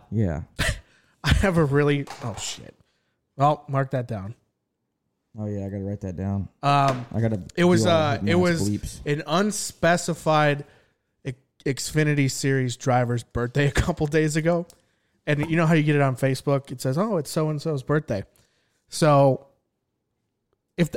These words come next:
Speaker 2: if I have their number in my phone, I'll just text them. It's a little bit more personal than, you know, Facebook. I text this specific driver. I said, "Happy birthday,"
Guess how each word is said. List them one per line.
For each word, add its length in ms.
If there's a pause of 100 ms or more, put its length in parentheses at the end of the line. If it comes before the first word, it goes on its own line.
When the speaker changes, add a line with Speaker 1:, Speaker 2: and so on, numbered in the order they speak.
Speaker 2:
if 100
I 120
have 280
their 140
number 520
in 120
my 120
phone, 260
I'll 100
just 180
text 240
them. 220 (600)
It's 100
a 20
little 80
bit 140
more 160
personal 500
than, 300 (240)
you 80
know, 80
Facebook. 540 (580)
I 100
text 380
this 160
specific 580
driver. 420
I 40
said, 240 (560)
"Happy 260
birthday," 560